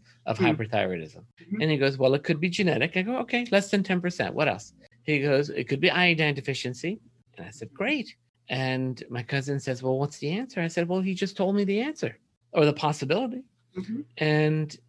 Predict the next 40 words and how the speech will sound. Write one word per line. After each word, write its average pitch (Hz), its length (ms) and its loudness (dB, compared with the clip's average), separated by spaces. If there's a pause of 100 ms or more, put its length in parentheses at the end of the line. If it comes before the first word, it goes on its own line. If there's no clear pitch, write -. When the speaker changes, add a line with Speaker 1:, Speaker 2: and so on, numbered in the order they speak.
Speaker 1:
and 147 120 2
he 160 100 4
looked 214 240 0
at 151 100 4
me 131 280 2
like 123 200 0
I 120 80 2
was 113 140 -2
crazy, 196 480 -2
and 123 80 -4
he 127 80 -4
goes, 117 280 -2 (180)
"Iodine 107 500 2
deficiency?" 120 600 -10 (380)
And 208 100 -2
I 214 60 -2
said, 208 260 -8
"Well, 214 260 0 (380)
if 170 180 2
the 170 80 -2
blood 202 280 -2
test 220 260 -2
shows 127 420 2
the 120 100 -6
patient 127 380 -4
has 120 120 -6
hyperthyroidism, 113 880 -4
and 113 80 -8
that's 107 200 -6
a 113 40 -14
fact, - 440 -8 (200)
and 123 340 0
you 143 320 2
know 208 600 2 (300)
that 143 200 0
iodine 165 540 2
deficiency 107 640 -4
can 113 280 -4
cause 254 500 -6
hyperthyroidism, 85 880 -8